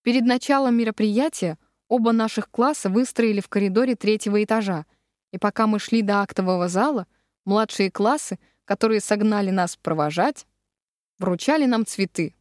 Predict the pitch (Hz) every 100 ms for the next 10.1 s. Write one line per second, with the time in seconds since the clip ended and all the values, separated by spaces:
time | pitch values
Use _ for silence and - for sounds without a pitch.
0 | _ - 294 320 247 226 208 196 170 -
1 | - _ _ _ _ _ _ - 185 285
2 | 330 190 175 214 190 175 - 214 220 175
3 | 160 170 208 196 180 160 - _ _ _
4 | _ _ _ - - 226 233 214 202 180
5 | - 165 170 _ _ _ _ 202 214 226
6 | 214 226 202 196 277 247 - 196 220 220
7 | 220 226 247 226 185 165 165 156 170 _
8 | _ - 208 - 208 214 202 202 285 -
9 | - 240 - 202 196 208 196 165 156 160